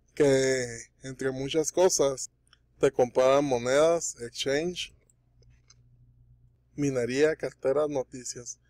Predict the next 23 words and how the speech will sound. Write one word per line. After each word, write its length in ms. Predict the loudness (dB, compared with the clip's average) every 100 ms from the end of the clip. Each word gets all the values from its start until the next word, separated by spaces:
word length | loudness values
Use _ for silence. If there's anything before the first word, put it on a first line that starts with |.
| _ _
Bueno, 220 | -6 -4 -4
aquí 180 | -4
en 100 | -2
el 100 | 0
apartado 440 | 0 0 -4 -2 -2
de 60 |
minerías 480 | -2 -4 -4 -2 -2
vienen 320 | -2 -6 -8
compañías, 800 | -6 -8 -8 -10 -8 -8 -8 -10 -14
equipos, 720 | -16 -10 -10 -8 -6 -6 -8 _ _ _ _ _ -10
contratos, 840 | -8 -2 -2 0 -2 -2 -6 -18 _ -2
pools 180 | 0 0
de 140 | -4
minería, 540 | -6 -8 -8 -4 -4
calculadoras. 840 | -4 -8 -8 -6 -2 -2 -2 -8 _ _ _ _ _ _ _ _ -16 -6
Aquí 240 | -6 -2 0
en 100 | 2
la 120 | 2
sección 400 | 0 -8 -10 -8
de 80 | -8
equipos, 640 | -6 -6 -4 -6 -6 -10 _
en 160 | -14 -12
minería, 600 | -12 -8 -4 -4 -6